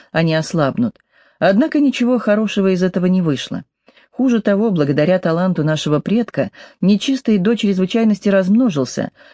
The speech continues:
проник в души, вход в которые прежде был ему заказан. Теперь, объяснял монах, чтобы искупить грех, надо молиться и молиться.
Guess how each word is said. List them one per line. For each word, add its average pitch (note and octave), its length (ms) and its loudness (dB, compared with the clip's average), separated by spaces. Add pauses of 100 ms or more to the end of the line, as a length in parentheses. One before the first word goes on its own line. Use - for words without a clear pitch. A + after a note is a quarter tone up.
проник F#3+ 360 2
в E3+ 100 0
души, E3 500 0 (300)
вход F3 280 0
в - 40 -16
которые F3 460 0
прежде E3 400 -2
был C#3 120 0
ему C#3 220 0
заказан. D#3 580 -2 (520)
Теперь, G3 340 0
объяснял D#3 480 -2
монах, D3+ 400 -2
чтобы E3+ 300 -2
искупить F#3 400 -4
грех, D#3+ 420 0 (260)
надо A#3 280 2
молиться D#3+ 720 -2
и D3 200 -2
молиться. C#3+ 640 -4